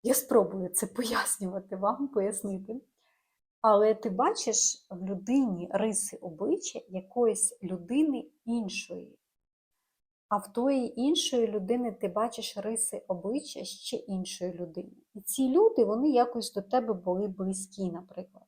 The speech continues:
Так? Це твої друзі, чи це, це твої партнери, е, чи, можливо, твої родичі. Ну, по-різному це буває.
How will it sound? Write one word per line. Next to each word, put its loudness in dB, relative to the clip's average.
Так? -4
Це -6
твої -4
друзі, -4
чи -12
це, -4
це -2
твої 0
партнери, -6
е, 0
чи, -8
можливо, -2
твої -4
родичі. 2
Ну, -4
по-різному 0
це -12
буває. -16